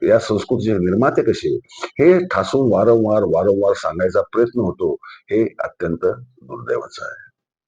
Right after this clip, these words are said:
याच्यातून निर्माण झालेली गोष्ट अशी की प्रल्हाद पटेल यांनी एक समिती नेमली, सोळा सदस्यीय, भारताचा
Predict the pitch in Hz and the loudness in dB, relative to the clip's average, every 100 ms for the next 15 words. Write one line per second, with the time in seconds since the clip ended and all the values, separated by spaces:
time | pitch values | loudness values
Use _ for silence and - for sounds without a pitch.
0 | _ - - - 120 120 175 180 190 190 | _ -20 -20 -4 0 4 6 6 4 0
1 | - _ _ - 117 139 170 165 147 165 | -10 _ _ -8 -2 2 4 6 6 6
2 | 156 - - - 151 147 - 120 131 135 | 4 2 0 2 2 2 4 6 6 6
3 | 131 143 139 127 127 127 - _ _ _ | 2 2 4 4 4 2 -2 _ _ _
4 | _ _ _ _ _ _ - 120 - 131 | _ _ _ _ _ _ -6 -2 2 2
5 | 135 147 143 139 143 - _ _ _ _ | 2 2 2 0 -2 -6 _ _ _ _
6 | - 107 127 131 123 127 127 135 131 131 | -6 2 2 4 2 2 2 2 0 -2
7 | - _ _ _ _ 82 92 98 120 127 | -10 _ _ _ _ -4 -2 0 0 2
8 | 123 113 | 2 2